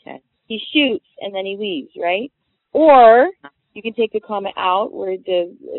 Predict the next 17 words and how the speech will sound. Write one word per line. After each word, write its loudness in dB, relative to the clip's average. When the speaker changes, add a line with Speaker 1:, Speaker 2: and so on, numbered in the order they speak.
Speaker 2:
there's -10
a -20
picture -8
of -8
the -6
panda -8
painting -14
out -6
the -16
comma -12
where -6
it -16
says, -4
"Eat, -8
shoots, -4
and -12
leaves." -12